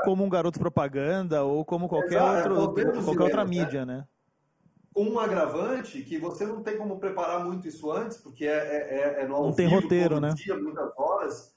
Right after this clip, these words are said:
Speaker 2: que a pessoa tá exposta ali ao cansaço, a uma série de situações,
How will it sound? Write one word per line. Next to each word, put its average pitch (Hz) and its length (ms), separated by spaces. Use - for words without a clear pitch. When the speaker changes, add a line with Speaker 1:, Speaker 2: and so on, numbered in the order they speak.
Speaker 2:
que 127 60
a 123 40
pessoa 147 280
tá 165 80
exposta 160 400
ali 147 100
ao 151 120
cansaço, 139 840
a 127 120
uma 131 100
série 143 180
de - 80
situações, 160 680